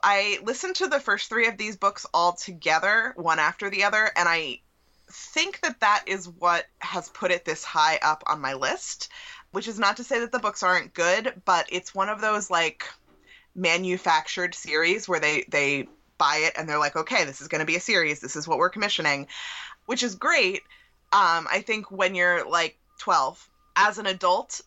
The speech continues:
the kind of artificial cliffhangers, and this is true not just of children's books, but of adult books and, and,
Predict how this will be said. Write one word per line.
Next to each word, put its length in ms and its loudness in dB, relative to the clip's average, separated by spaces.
the 220 0
kind 240 -2
of 180 0
artificial 520 0
cliffhangers, 560 -2
and 80 -4
this 100 -4
is 140 0
true 180 2
not 220 2
just 180 -4
of 100 -4
children's 460 -2
books, 260 -2
but 160 0
of 300 2
adult 380 0
books 360 0
and, 300 -4
and, 380 0